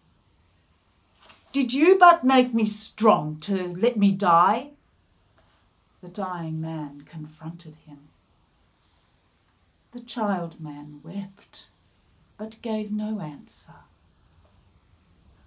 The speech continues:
On the second gallows was the girl.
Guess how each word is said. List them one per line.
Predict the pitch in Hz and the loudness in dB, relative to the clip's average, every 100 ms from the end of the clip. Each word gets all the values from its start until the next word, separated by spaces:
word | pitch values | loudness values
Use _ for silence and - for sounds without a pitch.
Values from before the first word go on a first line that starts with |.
| _ | _
On | 226 226 | -4 -2
the | 240 | -4
second | - - 285 - 226 165 | -8 -12 -14 -6 -6 -6
gallows | - 131 127 - - - - _ _ _ _ - _ _ _ _ _ _ - | -14 -20 -20 -20 -20 -20 -20 _ _ _ _ -20 _ _ _ _ _ _ -10
was | 196 190 | -10 -8
the | - | -10
girl. | 196 214 214 180 151 143 | -8 -4 -4 -4 -8 -12